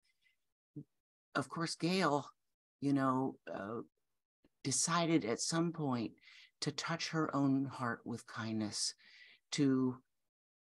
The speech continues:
dip her toe into her essence, like, who am I without, uh, in my new life? What could it be like?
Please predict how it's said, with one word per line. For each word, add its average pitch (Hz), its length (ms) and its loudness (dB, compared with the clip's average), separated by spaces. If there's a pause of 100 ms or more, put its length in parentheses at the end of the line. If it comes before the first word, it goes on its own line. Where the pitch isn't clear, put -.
(300)
dip 185 220 -2
her 170 100 0
toe 139 560 2
into 117 720 0 (600)
her 170 200 2
essence, 147 600 -2
like, 123 260 -2 (360)
who 160 180 4
am 139 180 2
I 104 300 -2 (440)
without, 131 540 2 (180)
uh, 120 380 -4 (640)
in 151 140 6
my 139 160 2
new 143 160 8
life? 90 340 0
What 147 240 0
could 143 140 -6
it - 120 -2
be 139 160 0
like? 127 320 -4